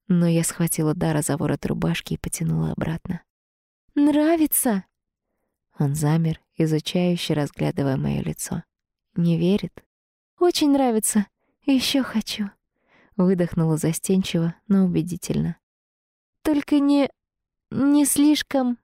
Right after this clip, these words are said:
«Я понял». «Мне нужно привыкнуть.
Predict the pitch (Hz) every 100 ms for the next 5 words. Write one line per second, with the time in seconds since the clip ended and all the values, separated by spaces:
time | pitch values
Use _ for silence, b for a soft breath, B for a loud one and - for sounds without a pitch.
0 | _ _ _ _ _ - 139 127 - -
1 | 107 - - - _ _ _ _ _ _
2 | _ _ _ _ 269 277 285 285 269 269
3 | 285 302 302 262 202 180 -